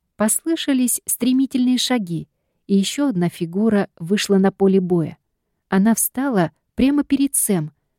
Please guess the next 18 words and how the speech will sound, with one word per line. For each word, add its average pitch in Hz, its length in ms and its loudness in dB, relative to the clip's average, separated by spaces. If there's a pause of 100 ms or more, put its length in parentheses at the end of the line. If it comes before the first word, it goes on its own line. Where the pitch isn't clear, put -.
(140)
но 190 140 4
девушка 196 480 -2
была 196 260 0
слишком 208 540 -2
ослаблена, 170 720 -2 (240)
чтобы 196 380 0
поднять 185 420 0
голову. 175 480 -2 (440)
Однако 185 720 -2 (680)
это 226 280 -2
сила. 175 540 -2 (800)
Сила 180 380 -2
Создателя. 160 760 -6 (640)
Брайан 196 420 0
раскинул 185 540 2
руки 180 240 0
в - 80 -4
стороны 190 560 0